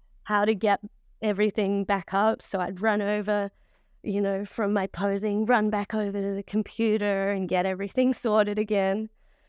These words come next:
So, yeah, it was definitely a very different way of working, and you, you had to be switched on, and not just in terms of modeling, but in terms of the camera, the angles, and setting everything up and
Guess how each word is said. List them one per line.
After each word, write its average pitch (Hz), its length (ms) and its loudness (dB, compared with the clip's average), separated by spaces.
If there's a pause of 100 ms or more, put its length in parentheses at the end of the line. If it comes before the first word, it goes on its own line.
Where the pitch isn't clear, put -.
(140)
So, 214 240 4
yeah, 220 360 4 (180)
it 196 80 -2
was 202 120 0
definitely 190 640 0 (120)
a 185 60 -8
very 180 240 0
different - 380 -6
way 175 160 0
of 170 120 -2
working, 175 560 -2
and 185 240 0
you, 190 140 -2 (140)
you 202 100 0
had 180 220 0
to 202 100 -2
be 180 160 0
switched - 500 -2
on, 180 320 -4
and 180 360 -4
not 196 200 -2
just - 280 -6
in 185 160 0
terms 185 400 -2
of 190 120 -4
modeling, 190 600 2
but 190 240 0 (520)
in 202 160 0
terms 190 460 0
of 190 220 0
the 202 120 -2
camera, 190 560 0
the 190 180 -4
angles, 190 640 -2
and 190 300 -4 (640)
setting 196 420 2
everything 190 460 0
up 180 240 -4 (140)
and 185 260 -4